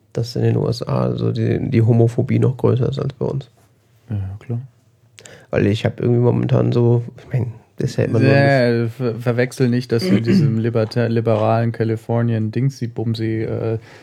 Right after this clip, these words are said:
Speaker 2: dass das hauptsächlich rüberkommt.
Speaker 1: Ja, das kann halt sein, aber es gibt ja immerhin in den U S A mittlerweile Bundesstaaten, in denen das lega-, äh, Same-Sex-Marriage legal ist.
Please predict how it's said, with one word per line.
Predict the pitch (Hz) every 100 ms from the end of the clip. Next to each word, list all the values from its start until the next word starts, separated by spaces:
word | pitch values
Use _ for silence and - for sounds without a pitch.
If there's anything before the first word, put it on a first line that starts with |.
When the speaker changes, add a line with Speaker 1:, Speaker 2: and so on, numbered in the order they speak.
| -
Speaker 2:
dass | - 107
das | 123 120
hauptsächlich | 113 113 - 113 117 113
rüberkommt. | 123 120 104 117 104 104 _ _ - - - - _ _ _ _ _ - - -
Speaker 1:
Ja, | 120
das | 123 123
kann | 127
halt | 120
sein, | 127 143
aber | 110 120
es | 120 -
gibt | 143
ja | - 104
immerhin | 123 127 131 131 127
in | 127
den | 123
U | 127
S | 127
A | 110
mittlerweile | 127 135 123 123
Bundesstaaten, | 127 131 123 135 - 131 131 139
in | 135
denen | 135 135
das | 131 135 -
lega-, | 143 139 139 -
äh, | 131 135 139
Same-Sex-Marriage | 143 139 135 147 147 147 127 139
legal | - 135 147 151
ist. | 143